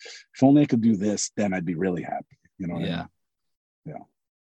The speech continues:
Speaker 2: No, it's crazy, man. Like, who would have told you a year ago that you would be facing Stone Cold at Mania? So at that point, you just, it, it's hard to even make goals at that point. Just let life live itself out and you can just enjoy the moments, you know?
Speaker 1: Yeah, exactly. I mean, I've learned that lesson, uh, you know,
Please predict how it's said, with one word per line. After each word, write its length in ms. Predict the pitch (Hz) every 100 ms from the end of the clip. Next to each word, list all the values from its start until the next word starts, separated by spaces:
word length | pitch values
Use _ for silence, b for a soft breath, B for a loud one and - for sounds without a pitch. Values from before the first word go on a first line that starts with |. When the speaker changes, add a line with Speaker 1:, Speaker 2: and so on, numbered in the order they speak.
| _
Speaker 2:
No, 180 | 156 165
it's 140 | 113 -
crazy, 280 | 143 135
man. 160 | 113 110
Like, 120 | 113
who 100 | 147
would 120 | 185
have 60 | 170
told 220 | 165 170
you 100 | 147
a 20 | 131
year 240 | 127 147
ago 240 | 135 110 107
that 140 | 107
you 80 | 110
would 100 | 104
be 80 | 104
facing 380 | 123 117 - 110
Stone 280 | - 123
Cold 180 | 120 110
at 60 | 110
Mania? 280 | 110 104 95
So 140 | 135
at 80 | 123
that 220 | 160 175
point, 220 | 180 160
you 60 | 135
just, 200 | 151 -
it, 140 | 143 -
it's 320 | 165 - -
hard 140 | 220
to 40 | 208
even 120 | 170
make 160 | 143 113
goals 280 | 135 147 120
at 80 |
that 120 | 104 101
point. 200 | 110 110
Just 140 | 127
let 180 | 139 147
life 440 | 127 139 123 - _
live 180 | 127 131
itself 360 | 120 123 117 120
out 160 | 123
and 100 | 107
you 60 | 104
can 140 | 110
just 220 | 101 -
enjoy 280 | 117 107 110
the 80 | 104
moments, 320 | 107 104 95
you 60 | 98
know? 200 | 98 101 _ _ _ _ _ _ _ -
Speaker 1:
Yeah, 300 | 110 113 117
exactly. 580 | 110 107 107 - 107 101
I 60 | 98
mean, 180 | 101
I've 140 | 101 98
learned 180 | 104 107
that 140 | 101
lesson, 440 | 104 104 107 104 104
uh, 400 | 101 98 98 95
you 100 | 104
know, 160 | 101